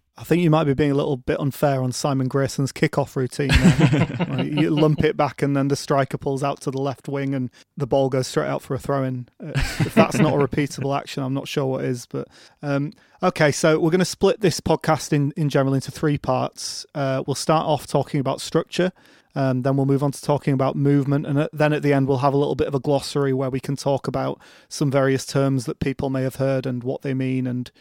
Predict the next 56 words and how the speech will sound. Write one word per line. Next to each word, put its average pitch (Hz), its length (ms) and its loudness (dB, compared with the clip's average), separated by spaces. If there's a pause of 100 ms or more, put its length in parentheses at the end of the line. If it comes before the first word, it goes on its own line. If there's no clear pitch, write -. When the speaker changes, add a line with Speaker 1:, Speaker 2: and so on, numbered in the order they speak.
(120)
Speaker 1:
how 135 300 2
they 131 100 0
can 135 200 -2
be 135 100 2
applied 131 360 -2
to - 80 -16
tactics. - 480 -8
So 143 220 0
we'll 147 160 0
start 180 300 0
with 170 100 -4
structure. - 540 -4 (480)
And 139 260 2
there's 135 180 4
a 139 100 6
very 165 160 6
interesting 151 360 2
question 151 300 0
here 147 80 0
from 139 160 -2
Dan 143 200 0
Holdsworth. 131 540 0
So 135 260 0 (400)
he 180 80 0
says, 165 180 4
"I 180 140 4
know 196 140 6
formations 180 580 2
are 143 40 -2
passé 165 460 2
in 147 80 2
these 131 180 0
parts, - 420 -6
but - 240 -2 (320)
Bielsa's 170 440 2
Leeds 160 280 4
are 147 100 4
often 151 320 0
written 151 320 2
up 147 160 -2
as 123 80 -2
a 131 60 -4
four 143 320 2
one 135 140 0
four 143 340 0
one, 139 240 0 (260)
whereas 143 200 0
Pep - 260 0
City - 360 0
are 135 40 6
described 135 520 -2
as 127 120 -4
a - 20 -4
four 139 260 -4
three 131 220 -6
three 135 400 -2